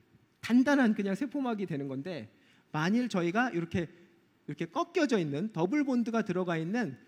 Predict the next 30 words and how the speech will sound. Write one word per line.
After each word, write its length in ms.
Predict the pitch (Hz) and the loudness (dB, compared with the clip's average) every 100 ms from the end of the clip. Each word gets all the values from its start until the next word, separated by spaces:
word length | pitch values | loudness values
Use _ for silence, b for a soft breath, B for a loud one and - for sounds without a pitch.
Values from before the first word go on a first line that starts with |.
| _ _ | _ _
그러한 680 | - 202 214 233 269 285 | 0 2 2 2 -2 -6
지질들을 480 | - 190 190 196 185 | -8 -6 -4 -4 -4
섞어주면은 560 | 185 262 269 202 185 190 | -4 -4 -4 -4 -4 -4
이게 300 | 147 185 123 | -6 -8 -8
영하 340 | 151 208 254 | -6 -6 -6
이십이 440 | 240 175 185 214 220 | -6 -8 -6 -4 -4
도까지 340 | 254 214 147 | -4 -6 -6
내려가게 300 | 131 113 113 | -8 -8 -10
됩니다. 140 | 113 123 | -12 -12
그러니까 200 | 156 208 | -6 -4
영하 140 | 254 | -2
이십이 360 | 220 208 226 220 | -4 -6 -8 -6
도에서 220 | 208 196 | -6 -8
벌써 240 | 160 147 | -12 -12
녹게 280 | 147 127 165 | -14 -10 -8
되는 220 | 139 123 | -8 -10
겁니다. 320 | 113 113 113 - b b b | -12 -16 -18 -20 b b b
그러니까 160 | 175 156 | -6 -4
아주 140 | 220 | -6
현격한 500 | 208 359 392 - 262 | -6 -8 -8 -8 -8
차이인 220 | 240 208 | -6 -8
거죠. 180 | 170 170 | -8 -10
뭐 140 | 160 b b - | -14 b b -8
오십오 420 | 190 - 294 240 | -6 -2 -2 -2
도가 240 | 214 233 | -2 -2
오십일 480 | 226 180 240 285 320 | -2 0 -2 0 0
도로 160 | 330 320 | 0 -4
바뀌는 320 | 220 214 208 | -6 -6 -6
것이 200 | 190 175 | -6 -6
아니라 340 | 170 170 202 | -8 -8 -10